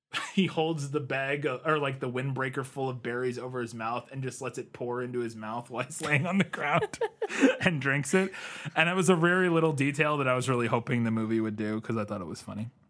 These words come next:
He does kinda slurp it up in the movie, but it's not the same. He has, so the movie does this, but it doesn't make any sense in the movie. He, when he realizes how to make fire,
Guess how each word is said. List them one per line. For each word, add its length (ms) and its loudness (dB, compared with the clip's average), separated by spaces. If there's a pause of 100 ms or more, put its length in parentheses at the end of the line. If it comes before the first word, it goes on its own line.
(320)
He 80 4
does 180 4
kinda 200 0
slurp 400 -4
it 80 -2
up 160 -4
in 80 -4
the 80 -4
movie, 220 -8
but 100 -12
it's 120 -14
not 140 -16
the 60 -20
same. 240 -14 (280)
He 240 4
has, 520 0
so 180 2
the 100 4
movie 320 4
does 360 4
this, 180 2
but 140 -2
it 80 0
doesn't 220 2
make 260 0
any 240 2
sense 400 -2
in 120 -2
the 100 -4
movie. 300 -6
He, 380 -4 (280)
when 180 0
he 140 2
realizes 580 2
how 160 4
to 80 0
make 200 0
fire, 640 -2